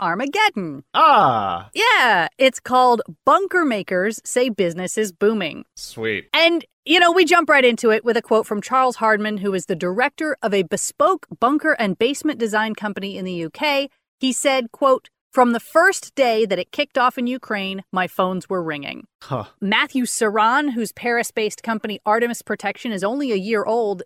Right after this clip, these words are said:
Speaker 1: said he has received more than nine hundred requests for quotes and designs since the war began five weeks ago.
Speaker 2: Wow.
Speaker 1: Meanwhile, Google data shows searches for bunker have spiked to levels that haven't been seen since the beginning of the covid nineteen pandemic,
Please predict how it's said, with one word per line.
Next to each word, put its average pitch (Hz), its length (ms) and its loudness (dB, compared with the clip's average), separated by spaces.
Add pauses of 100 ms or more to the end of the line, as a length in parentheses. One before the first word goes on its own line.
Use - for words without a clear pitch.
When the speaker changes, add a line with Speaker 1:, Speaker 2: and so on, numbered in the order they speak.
Speaker 1:
said 214 300 -4
he 269 180 -4
has 294 180 -2
received 254 460 -6
more 233 240 -2
than 190 260 -6
nine 311 300 -2
hundred 339 480 -4
requests 196 720 -4
for 175 100 -6
quotes - 460 -2
and 277 160 -4
designs 180 580 -6
since 254 340 -6
the 269 100 -4
war 226 200 -2
began 175 360 -6
five 156 260 -4
weeks 277 260 -6
ago. 160 320 -6 (340)
Speaker 2:
Wow. 82 360 -14
Speaker 1:
Meanwhile, 180 440 2 (100)
Google 330 280 4
data 294 320 4
shows 202 360 -2
searches 269 440 -4
for 214 120 -4
bunker 233 340 -4
have 185 140 -6
spiked - 500 -4
to 220 100 -4
levels 196 280 0
that 165 100 -6
haven't 254 320 0
been 202 140 -6
seen 208 260 -8
since 196 220 -10
the 196 80 -8
beginning 190 340 -6
of 170 100 -6
the 170 60 -6
covid 180 320 -4
nineteen 170 360 -8
pandemic, 302 560 -4